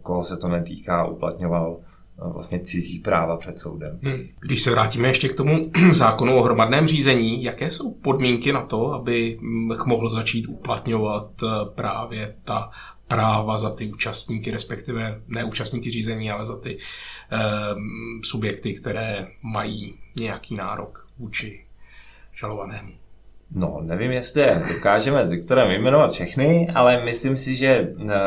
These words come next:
Speaker 1: ta nejvíc diskutovaná podmínka aktuálně je počet, eh, členů, eh, kteří se přihlásí do toho hromadného řízení, nebo
Speaker 2: Hmm.
Speaker 1: kteří jsou jim dotčeni tím
Speaker 2: Hmm.
Speaker 1: hromadným řízením.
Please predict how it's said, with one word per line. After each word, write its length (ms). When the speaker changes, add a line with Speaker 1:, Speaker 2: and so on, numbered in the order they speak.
Speaker 1:
ta 100
nejvíc 340
diskutovaná 580
podmínka 520
aktuálně 840
je 440
počet, 500
eh, 40
členů, 600
eh, 20
kteří 340
se 140
přihlásí 920
do 200
toho 320
hromadného 680
řízení, 380
nebo 140
Speaker 2:
Hmm. 80
Speaker 1:
kteří 200
jsou 180
jim 140
dotčeni 760
tím 140
Speaker 2:
Hmm. 100
Speaker 1:
hromadným 480
řízením. 560